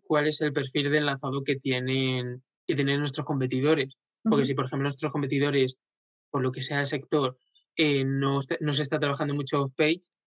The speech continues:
Speaker 1: pues a lo mejor nosotros deberíamos hacer más o menos lo mismo, porque si de repente empezamos y generamos muchísimos enlaces,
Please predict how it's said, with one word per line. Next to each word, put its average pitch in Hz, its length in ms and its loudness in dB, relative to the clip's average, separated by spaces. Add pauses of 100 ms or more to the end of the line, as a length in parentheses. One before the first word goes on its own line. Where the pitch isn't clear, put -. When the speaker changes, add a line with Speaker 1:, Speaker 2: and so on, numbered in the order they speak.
(360)
Speaker 1:
pues 143 120 0
a 139 40 2
lo 131 60 0
mejor 135 200 0
nosotros 139 560 0 (220)
deberíamos 135 560 0 (140)
hacer 143 260 -2
más 143 160 0
o 151 40 -2
menos 151 240 2
lo 131 160 0
mismo, 143 360 0
porque 131 180 -2
si 139 100 -4
de 131 80 -2
repente 139 520 -2 (360)
empezamos 147 640 -2 (300)
y 139 80 -2
generamos 143 500 2
muchísimos 139 500 -2
enlaces, 156 580 0